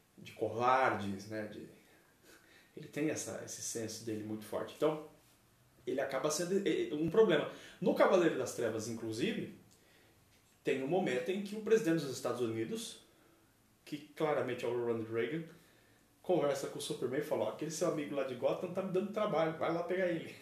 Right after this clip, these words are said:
<laughs> A famosa luta entre Batman e Superman acontece porque o Superman vai, a pedido do presidente dos Estados Unidos, fazer o Batman se comportar.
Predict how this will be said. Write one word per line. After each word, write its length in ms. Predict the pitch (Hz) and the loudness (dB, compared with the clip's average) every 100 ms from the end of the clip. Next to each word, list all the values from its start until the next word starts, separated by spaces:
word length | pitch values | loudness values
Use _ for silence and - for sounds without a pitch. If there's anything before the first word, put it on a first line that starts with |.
| - - | -20 -4
<laughs> 640 | 180 170 160 - - - - | -4 -2 -6 -10 -14 -10 -4
A 60 | |
famosa 500 | 143 156 160 220 190 | 0 4 8 8 8
luta 300 | 180 165 165 | 8 6 4
entre 200 | 160 143 | -2 -4
Batman 460 | 143 131 131 - 120 | -2 0 0 -4 -8
e 60 | |
Superman 440 | 120 - 123 120 196 | -8 -6 -4 0 0
acontece 360 | 196 175 165 | 2 0 0
porque 140 | 165 - | 0 0
o 20 | |
Superman 680 | - - 175 151 147 214 - - - | 0 0 2 4 2 0 -4 -12 -14
vai, 420 | - 151 143 220 - | 2 6 8 6 4
a 100 | 180 | 0
pedido 380 | 202 170 285 349 | 0 2 4 2
do 120 | 277 | 2
presidente 360 | 175 147 143 | 2 2 0
dos 80 | 127 | -4
Estados 280 | 127 135 127 | -6 -4 -2
Unidos, 560 | 123 117 175 302 - - - - - - - - - - | -2 0 0 0 -4 -14 -20 -20 -20 -20 -20 -20 -18 -18
fazer 300 | - - 170 | -8 -2 0
o 20 | 175 | 2
Batman 680 | - - 185 233 277 294 | 2 0 0 0 0 -4
se 200 | - - | -6 -6
comportar. 760 | 214 214 269 277 233 - - | -2 4 6 6 2 0 -8